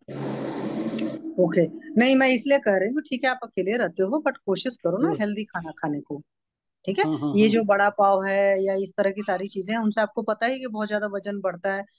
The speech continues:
Speaker 1: कभी
Speaker 2: हम्म,
Speaker 1: काल
Speaker 2: हम्म,
Speaker 1: को
Speaker 2: हम्म।
Speaker 1: normal इंसान अगर महीने में एक आध बार test के लिए सिर्फ खाता है, वंस थोड़ा सा खाता है तो बात अलग है, लेकिन
Speaker 2: हम्म, हम्म,
Speaker 1: अगर
Speaker 2: हम्म।
Speaker 1: हम सोचेंगे उससे हम पेट भरेंगे ना, तो वो चीजें ठीक
Speaker 2: हम्म।
Speaker 1: नहीं है, है ना?
Speaker 2: ठीक है।
Speaker 1: आपको
Speaker 2: हाँ जी, हाँ
Speaker 1: परहेज
Speaker 2: जी।
Speaker 1: तो करना ही पड़ेगा,
Speaker 2: ओके।
Speaker 1: ठीक है?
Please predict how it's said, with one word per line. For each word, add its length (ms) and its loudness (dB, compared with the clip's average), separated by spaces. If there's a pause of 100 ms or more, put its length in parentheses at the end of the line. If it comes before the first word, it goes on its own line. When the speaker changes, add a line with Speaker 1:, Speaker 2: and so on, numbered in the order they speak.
(240)
Speaker 1:
कभी 180 2
Speaker 2:
हम्म, 100 4
Speaker 1:
काल 200 6
Speaker 2:
हम्म, 100 0
Speaker 1:
को 140 4
Speaker 2:
हम्म। 100 0
Speaker 1:
normal 440 2
इंसान 300 -2
अगर 180 -4
महीने 280 0
में 80 -2
एक 100 -4
आध 200 -2
बार 180 2 (100)
test 200 -4
के 120 -2
लिए 100 2
सिर्फ 260 -8
खाता 200 -2
है, 60 -6
वंस 280 -10
थोड़ा 180 6
सा 100 0
खाता 280 -4
है 40 -8
तो 80 -14
बात 220 -2
अलग 260 2
है, 80 2 (180)
लेकिन 500 2
Speaker 2:
हम्म, 100 4
हम्म, 100 2
Speaker 1:
अगर 80 0
Speaker 2:
हम्म। 80 0
Speaker 1:
हम 80 -6
सोचेंगे 360 -8
उससे 200 -2
हम 80 2
पेट 260 0
भरेंगे 320 -2
ना, 160 -6
तो 60 -8
वो 120 -6
चीजें 320 -4
ठीक 240 -2
Speaker 2:
हम्म। 180 4
Speaker 1:
नहीं 140 4
है, 60 -2 (680)
है 60 2
ना? 100 6
Speaker 2:
ठीक 220 -4
है। 60 -8
Speaker 1:
आपको 300 -4
Speaker 2:
हाँ 100 -2
जी, 140 -4
हाँ 80 0
Speaker 1:
परहेज 300 0
Speaker 2:
जी। 80 -14
Speaker 1:
तो 80 -2
करना 280 -2
ही 120 0
पड़ेगा, 500 -4 (540)
Speaker 2:
ओके। 280 -4
Speaker 1:
ठीक 320 -4
है? 100 0